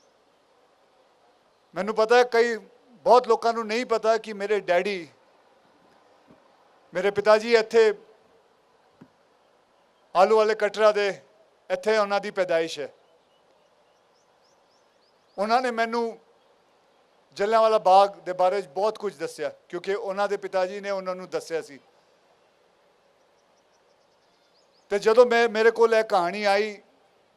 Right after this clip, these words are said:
ਮੈਂ ਉਸੇ ਵਕਤ ਮਨ ਬਣਾ ਲਿਆ ਸੀ ਕਿ ਮੈਂ ਇਹ ਫਿਲਮ ਕਰਨੀ, ਕਰਨੀ ਹੈ। ਮੈਂ ਦੱਸਣਾ ਚਾਹੁੰਦਾ ਕਿ ਹੋਇਆ ਕੀ ਸੀ। ਇਹ ਜੋ ਫਿਲਮ ਹੈਗੀ ਹੈ, ਇਹ ਉਹ ਚੈਪਟਰ ਹੈ ਜੋ ਸਾਡੀ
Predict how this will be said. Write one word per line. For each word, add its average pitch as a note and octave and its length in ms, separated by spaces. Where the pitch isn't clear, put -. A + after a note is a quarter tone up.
ਮੈਂ F3 120
ਉਸੇ G#3+ 260
ਵਕਤ A3 220
ਮਨ F#3+ 240
ਬਣਾ G3 200
ਲਿਆ G#3 180
ਸੀ G#3+ 160
ਕਿ G3+ 120
ਮੈਂ G3+ 380
ਇਹ F#3 140
ਫਿਲਮ F#3 300
ਕਰਨੀ, E3 420
ਕਰਨੀ C#3+ 400
ਹੈ। A2 60
ਮੈਂ G#3 120
ਦੱਸਣਾ A#3+ 380
ਚਾਹੁੰਦਾ A#3 340
ਕਿ A#3 180
ਹੋਇਆ G3 340
ਕੀ G3+ 220
ਸੀ। C3+ 200
ਇਹ B3 200
ਜੋ A3 140
ਫਿਲਮ A#3 340
ਹੈਗੀ A3+ 300
ਹੈ, A#3+ 60
ਇਹ A#3 140
ਉਹ C#4 240
ਚੈਪਟਰ A#3+ 500
ਹੈ B3 100
ਜੋ A#3+ 140
ਸਾਡੀ G3 400